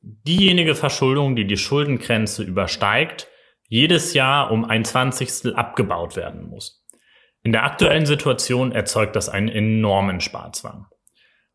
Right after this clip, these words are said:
Und auch hier gibt es daher die Überlegung, oder ich würde sagen Notwendigkeit, realistischere Schuldenabbaupfade zu vereinbaren.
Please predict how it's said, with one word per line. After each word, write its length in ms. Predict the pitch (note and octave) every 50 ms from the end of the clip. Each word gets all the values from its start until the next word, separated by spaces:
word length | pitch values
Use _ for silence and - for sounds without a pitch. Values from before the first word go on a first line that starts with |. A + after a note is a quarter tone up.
| _ _ _
Und 100 | A#2 A2
auch 160 | A2 A2 F#2+
hier 180 | - D3+ D3 D3+
gibt 180 | D#3+ D3+ -
es 360 | C#3+ - - - - _ _ _ _ _ _ _
daher 380 | - A#2+ A2+ G#2+ A2 A2 A2 G#2+
die 160 | G2+ G2+ A2
Überlegung, 880 | G#2 G2+ G2 G2 G2 A#2 A#2+ B2+ C#3 C3+ C3 C3 B2+ A#2 - - - - _ _ _ _ - - - - - - -
oder 240 | F#2+ - A2+ A2 A2+
ich 160 | A#2+ A#2 -
würde 200 | B2 A#2+ A2+ A2
sagen 340 | G2 G2+ G2 G#2 G#2 G2+ G2
Notwendigkeit, 1000 | G2 G2 F#2 F#2+ G2+ A2+ C#3+ D3 D3 C3+ - - - - A#2 A2 A2+ A2+ - - - - _ - - - - _ _ _ -
realistischere 880 | G2+ A#2+ A#2 A2 A2 A2+ C3 B2+ - - A#2+ G#2+ G#2 - A#2 F#2+ G2+
Schuldenabbaupfade 1160 | F#2 - - A#2+ A2+ G#2+ A2+ G#2+ G2+ G2 - - G2+ F#2+ F#2 - - G2 F2 F2+ F2 F#2+ F#2 -
zu 140 | - - -
vereinbaren. 600 | - G2 F#2 - F#2+ F#2 F2 - - - G2